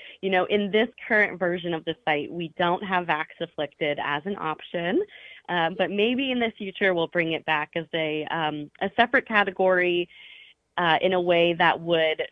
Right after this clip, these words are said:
still allow the integrity of our verified members, uh, to use the site without having to worry about matching with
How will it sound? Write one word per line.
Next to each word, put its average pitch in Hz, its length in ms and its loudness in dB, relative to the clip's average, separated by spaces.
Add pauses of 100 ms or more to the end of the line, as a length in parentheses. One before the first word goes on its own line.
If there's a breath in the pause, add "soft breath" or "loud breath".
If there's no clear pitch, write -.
(160)
still 214 240 2
allow 170 280 4
the 165 140 0
integrity 160 580 -2
of 151 120 -2
our 156 120 0
verified 156 560 -2
members, 143 600 -4 (260)
uh, 139 240 -4 (140)
to 175 60 -10
use 240 320 0
the 196 100 -2 (100)
site 165 260 4
without 156 300 2
having 151 360 -4
to - 80 -10
worry 135 360 -2
about 123 320 -6
matching 139 480 -8
with 135 100 -8